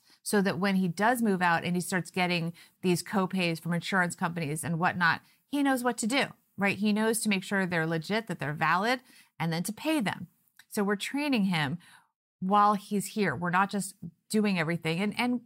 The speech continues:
he's, he's a great kid. He's contributing to the household by doing all the things that are just, you know, expected as being a member of a household, whether it's taking the trash out, walking the dog, making dinner sometimes, doing some grocery shopping.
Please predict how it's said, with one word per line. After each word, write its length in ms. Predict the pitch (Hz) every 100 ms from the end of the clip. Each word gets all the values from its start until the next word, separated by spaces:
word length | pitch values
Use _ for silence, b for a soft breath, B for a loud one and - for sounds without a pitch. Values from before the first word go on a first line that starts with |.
| -
he's, 400 | - 320 320 -
he's 220 | - 302 294
a 40 |
great 240 | 277 285
kid. 200 | - 294
He's 180 | 190 202
contributing 480 | - 202 233 226 233
to 120 | 233
the 80 | 214
household 540 | 208 233 233 196 185 - B B
by 100 | -
doing 380 | 196 208 214 208
all 220 | - 190
the 80 | 196
things 460 | 196 202 196 196 -
that 140 | 190
are 120 | 165
just, 200 | 180 185 - -
you 100 | 185
know, 60 |
expected 480 | 170 - 170 170 208
as 100 | 202
being 260 | 190 175 170
a 80 |
member 340 | 170 151 156 180
of 80 | 190
a 20 |
household, 500 | 196 226 214 - 113
whether 220 | 143 120
it's 180 | 160 -
taking 300 | - 139 180
the 60 | -
trash 280 | - 202
out, 280 | 196 196 202
walking 240 | - - 156
the 80 |
dog, 360 | 170 180 175 185 B B
making 300 | 156 196 123
dinner 240 | 143 202 202
sometimes, 640 | 208 196 196 180 180 180
doing 200 | 170 147
some 180 | 160 160
grocery 360 | 151 208 202 190
shopping. 420 | 190 180 175 185